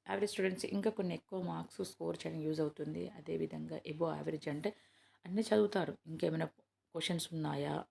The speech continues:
అని చెక్ చేసుకోవడానికి కూడా యూజ్ అవుతుంది. బెస్ట్ స్టూడెంట్స్ అంటే సిలబస్ చదువుతూ, టెక్స్ట్ బుక్స్ మొత్తం చదువుతూ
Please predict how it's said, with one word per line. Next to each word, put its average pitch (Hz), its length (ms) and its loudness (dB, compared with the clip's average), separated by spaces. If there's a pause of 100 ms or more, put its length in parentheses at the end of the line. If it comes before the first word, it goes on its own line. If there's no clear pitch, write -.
అని 170 160 -2
చెక్ 170 240 0
చేసుకోవడానికి 160 420 -2
కూడా 151 100 0
యూజ్ 156 180 2
అవుతుంది. 151 400 0 (420)
బెస్ట్ 165 320 0
స్టూడెంట్స్ 170 460 2
అంటే 165 240 -4 (580)
సిలబస్ 170 360 2
చదువుతూ, 185 440 2 (180)
టెక్స్ట్ - 300 -8
బుక్స్ 165 220 -6
మొత్తం 170 280 -4
చదువుతూ 170 380 0